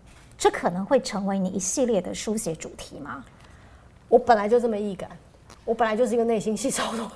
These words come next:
Speaker 2: 的人。
Speaker 1: 所以不是因为生命经验而已，它可能跟天生的个性，你本来就很容易去感受一些事情。
Speaker 2: 我本来就很容易感受一些事情。
Speaker 1: 嗯。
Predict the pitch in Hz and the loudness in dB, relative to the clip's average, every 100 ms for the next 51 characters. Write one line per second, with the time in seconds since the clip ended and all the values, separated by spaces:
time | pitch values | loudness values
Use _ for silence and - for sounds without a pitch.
0 | - 208 - 185 - 202 - - 320 277 | -12 -12 -10 -8 -4 -4 -2 4 4 4
1 | - 254 254 320 285 285 285 196 - - | -2 -2 0 0 0 2 2 0 -4 -2
2 | 269 240 226 202 208 214 196 165 160 220 | 0 2 0 -2 0 0 0 -4 -6 -6
3 | 208 - - - - - - 294 196 160 | -12 -16 -20 -20 -20 -8 0 0 0 -4
4 | 208 196 247 208 214 190 180 202 185 208 | -4 -4 -4 -4 -2 -2 0 0 0 -2
5 | 180 247 247 170 175 220 208 180 190 202 | 0 2 2 0 -2 -4 -4 -4 -4 -4
6 | - - - 165 160 175 147 180 - 233 | -6 -4 -2 -2 -4 -6 -6 -6 -2 0
7 | 240 196 190 247 214 170 170 185 160 170 | 0 0 0 0 0 -2 -4 -6 -8 -8
8 | 175 160 160 - 151 - 196 165 | -8 -10 -16 -14 -12 -6 -6 -6